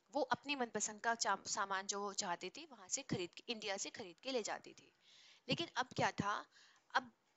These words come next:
बंगाल पे उनका control था। अब बंगाल में इकट्ठे होने वाले पैसे से ही जो वो tax वसूल रहे थे, जो भी, जिस भी तरह से वो अपनी income बढ़ा रहे थे, अब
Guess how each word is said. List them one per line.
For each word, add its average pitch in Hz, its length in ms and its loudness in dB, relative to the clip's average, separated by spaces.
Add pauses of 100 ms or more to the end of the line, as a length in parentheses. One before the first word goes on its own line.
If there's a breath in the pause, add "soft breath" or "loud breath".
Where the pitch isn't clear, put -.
(120)
बंगाल 190 340 6
पे 254 120 4
उनका 247 260 2
control 254 400 0
था। 254 200 0 (300 loud breath)
अब 220 180 4
बंगाल 226 400 6
में 285 140 2
इकट्ठे 277 520 8
होने 220 340 6
वाले 214 260 -2
पैसे 220 400 -2
से 220 120 0
ही 175 220 -10 (360)
जो 254 360 2
वो 185 100 -16
tax 214 380 2
वसूल 196 320 -6
रहे 180 280 -10
थे, 185 220 -4 (440 loud breath)
जो 254 140 4
भी, 285 140 6
जिस 269 260 -2
भी 294 80 0
तरह 233 200 0
से 226 160 0
वो 226 120 0
अपनी 214 260 -4
income 214 380 -16
बढ़ा 190 400 0
रहे 190 240 2
थे, 190 160 -10 (320 loud breath)
अब 220 180 -18